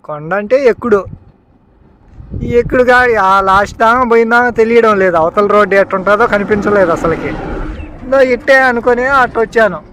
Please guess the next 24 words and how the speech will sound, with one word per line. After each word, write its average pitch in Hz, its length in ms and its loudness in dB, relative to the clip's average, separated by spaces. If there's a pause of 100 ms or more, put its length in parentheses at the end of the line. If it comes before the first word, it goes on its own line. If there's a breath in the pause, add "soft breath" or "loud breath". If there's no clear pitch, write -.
(260)
అది 240 240 -4
ఎక్కుడే. 214 460 0 (1000)
అవతల 214 800 2
తగ్గు, 196 220 -2
అవతల 185 460 0
ఎంట్రన్స్లో 196 680 -2
ఆ 233 80 0
ఎక్కుడు 202 320 -4
కానేసేప్పుడు 196 560 -6
అనుకుని 202 340 -8
ఇవతల 190 280 -6
రోడ్డు 185 260 -4
ఎట్టుంటుందని. 180 680 -4 (480)
మధ్యలో 226 320 2
ఇదంతా 202 440 0
తగ్గుడు, 165 440 -2 (1080)
మళ్ళీ 254 240 -6
ఇదంతా 220 460 -4
ఎక్కుడు. 190 440 -2 (140)
ఇంకా 220 200 -8
ఆడికి 220 280 0
పోతే 233 300 2
తెలియదు 220 340 2
ఎట్టుంటుందో. 190 600 0